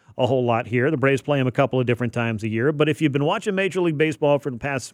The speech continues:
few seasons, you're probably familiar with Zach Gallen, and you should be familiar with him this year because he's one of the best pitchers in baseball.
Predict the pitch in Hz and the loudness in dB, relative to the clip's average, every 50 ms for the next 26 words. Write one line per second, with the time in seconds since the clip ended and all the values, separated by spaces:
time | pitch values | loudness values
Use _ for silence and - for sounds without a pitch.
0 | _ _ - 143 117 - 135 120 113 123 139 131 - - _ _ _ _ _ _ | _ _ -4 -2 -2 0 -2 -2 -2 -2 -2 -4 -4 -8 _ _ _ _ _ _
1 | _ 143 156 - 247 254 247 240 202 - 190 180 185 190 180 165 151 139 107 147 | _ 0 0 2 0 2 2 2 2 2 4 4 6 6 6 4 4 2 2 0
2 | 139 135 131 113 147 143 123 113 113 110 113 120 123 127 - - 226 254 233 202 | 0 0 0 0 2 2 2 0 -2 -2 0 0 0 0 0 -2 -2 -2 -2 -2
3 | 233 226 185 - 202 180 180 185 185 175 170 156 160 160 139 143 135 123 139 139 | -4 -4 -2 -2 -2 0 0 2 2 2 4 4 4 2 2 2 2 2 0 0
4 | - - 139 139 139 131 - _ _ _ _ _ _ _ 139 - 175 170 147 160 | 2 2 4 4 4 2 -2 _ _ _ _ _ _ _ 2 4 4 4 4 4
5 | 147 120 151 160 156 135 139 127 139 131 - - 139 135 131 131 123 117 127 120 | 2 0 0 0 2 2 2 2 2 0 0 -2 -2 -2 0 -2 -2 -2 0 0
6 | 120 127 127 120 - 127 113 98 90 - | 2 2 2 2 2 0 0 0 0 -4